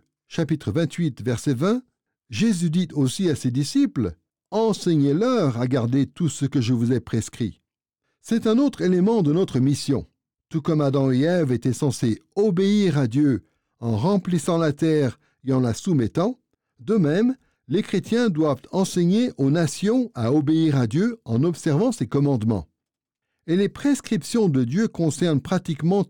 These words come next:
toutes les dimensions de la culture. Pour le dire simplement, Adam et Ève devaient obéir à Dieu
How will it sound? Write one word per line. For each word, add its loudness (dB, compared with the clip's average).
toutes 0
les 0
dimensions 0
de 0
la 0
culture. -4
Pour 0
le 2
dire 2
simplement, 0
Adam 0
et 2
Ève 0
devaient 0
obéir 2
à 0
Dieu 0